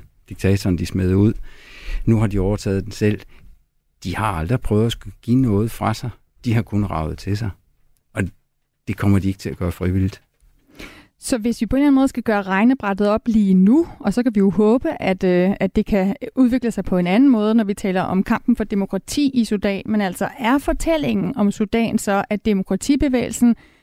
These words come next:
Speaker 2: nok fik væltet en diktator, men at de endte med, med, med to brutale wannabe-diktatorer, der kæmper om magten i stedet?
Speaker 1: Det er der, hvor vi står i dag, men det er jo ikke slutningen på historien.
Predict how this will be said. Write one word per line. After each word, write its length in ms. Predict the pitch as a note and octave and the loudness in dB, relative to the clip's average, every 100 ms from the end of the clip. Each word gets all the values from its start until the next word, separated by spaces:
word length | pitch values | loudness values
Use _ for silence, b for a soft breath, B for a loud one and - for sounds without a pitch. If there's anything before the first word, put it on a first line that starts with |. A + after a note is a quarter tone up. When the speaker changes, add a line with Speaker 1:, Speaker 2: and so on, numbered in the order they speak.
| b | b
Speaker 2:
nok 340 | G3 G3 C#4+ - | 2 4 2 -2
fik 220 | D#4+ A#3 | -6 -2
væltet 320 | A3 A3 C#4 | -2 0 0
en 100 | A3+ | 0
diktator, 640 | G#3+ - - G3 G3 A#3+ A#3 b b b - | -2 -6 -2 -2 0 -2 -4 b b b 0
men 140 | A3 | 0
at 140 | G#3 | 2
de 180 | A3 A3 | -2 0
endte 240 | A3+ B3+ B3 | 0 2 2
med, 240 | A3+ G#3+ | 2 0
med, 220 | - G#3 G3+ | 2 2 2
med 140 | G#3 G3+ | 0 0
to 280 | - B3 - | 0 -2 -2
brutale 680 | A#3 - B3 - B3 A#3+ - G#3 | -4 -2 -4 0 0 0 0 -2
wannabe-diktatorer, 1300 | G3 F#3+ G3+ A#3+ A#3+ G#3+ - G#3+ - G3 G#3 G3+ G3+ | 0 2 2 2 2 0 0 -4 -4 -2 -2 0 -2
der 120 | G#3 | -4
kæmper 320 | - G#3 A3+ | -2 0 2
om 60 | G#3+ | 2
magten 340 | G3+ - A#3 | 2 2 0
i 40 | |
stedet? 340 | A3 - A#3+ A3+ _ _ _ _ _ - | 0 -2 -4 -4 _ _ _ _ _ -2
Speaker 1:
Det 60 | |
er 40 | B2+ | 0
der, 120 | C#3+ | 2
hvor 140 | G#2 | 0
vi 100 | F2 | -4
står 220 | F2 G2+ F2 | -4 -4 -4
i 40 | |
dag, 320 | D#2+ G2+ - - | -2 -2 -4 -6
men 160 | E2+ | 0
det 60 | G2+ | 4
er 40 | |
jo 100 | G2 | 4
ikke 120 | F#2 | 2
slutningen 380 | - G2 G#2 F2+ | -2 -4 -2 -2
på 120 | F2 | -2
historien. 460 | F2 - G2 F2+ | -4 0 0 0